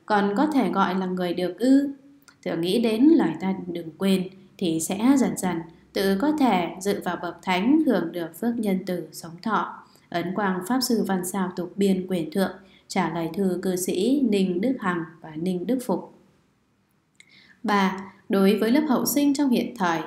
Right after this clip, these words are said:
khi chúng nó vừa hiểu chuyện đời, liền dạy chúng nó về đạo giữ tinh hộ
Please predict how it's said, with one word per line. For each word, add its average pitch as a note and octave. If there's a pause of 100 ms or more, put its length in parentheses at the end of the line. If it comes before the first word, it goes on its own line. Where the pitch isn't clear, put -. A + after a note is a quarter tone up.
khi C4
chúng C4+
nó C#4+
vừa G3+
hiểu E3
chuyện -
đời, E3 (140)
liền E3+
dạy E3+
chúng G#3+
nó A#3+
về F#3+
đạo E3
giữ G3+
tinh G#3
hộ G3